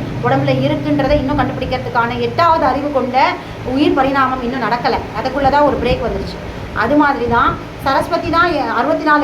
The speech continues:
கலைகள் அப்படிங்கிறதும் கூட ஒரு அனுமானம் தான். இன்னும் எத்தனையோ கலைகள் இந்த பிரபஞ்சத்துல இருக்கு, நம்ம கணக்கு தெரியாம, நம்ம கண்டுபிடிக்க முடியாத. அப்போ ஆனா கலைகளுக்கு அதிபதி யார் சொல்றாங்க? சரஸ்வதி தான். ஏன்னா திறமைகளுக்கு அதிபதி பெண்கள் தான்.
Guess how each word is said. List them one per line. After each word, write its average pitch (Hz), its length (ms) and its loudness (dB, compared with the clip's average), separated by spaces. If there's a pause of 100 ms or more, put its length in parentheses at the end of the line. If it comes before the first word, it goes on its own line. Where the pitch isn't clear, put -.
கலைகள் 269 320 2
அப்படிங்கிறதும் 269 600 2
கூட 208 140 0 (380)
ஒரு 294 140 4
அனுமானம் 294 480 2
தான். 202 200 -2
இன்னும் 277 200 0
எத்தனையோ 294 320 2 (100)
கலைகள் 277 320 2
இந்த 247 180 0
பிரபஞ்சத்துல 247 420 -2 (100)
இருக்கு, 294 300 0 (500)
நம்ம 226 240 0
கணக்கு 240 300 0
தெரியாம, 262 440 0 (640)
நம்ம 220 180 0
கண்டுபிடிக்க 247 460 0
முடியாத. 226 400 0 (1080)
அப்போ 226 160 0 (200)
ஆனா 269 180 2 (100)
கலைகளுக்கு 294 460 4
அதிபதி 254 320 -2
யார் 285 240 2
சொல்றாங்க? 208 320 0 (600)
சரஸ்வதி 233 500 -2
தான். - 120 -4 (1040)
ஏன்னா 294 200 2
திறமைகளுக்கு 320 540 4
அதிபதி 294 260 2 (100)
பெண்கள் 302 380 4
தான். - 120 -2